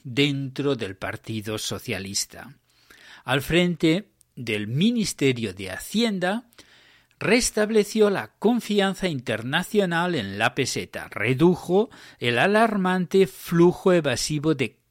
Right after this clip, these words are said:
capitales, reordenó la banca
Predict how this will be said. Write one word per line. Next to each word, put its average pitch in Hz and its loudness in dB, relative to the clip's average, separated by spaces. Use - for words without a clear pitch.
capitales, 127 -4
reordenó 123 0
la 165 0
banca 110 -2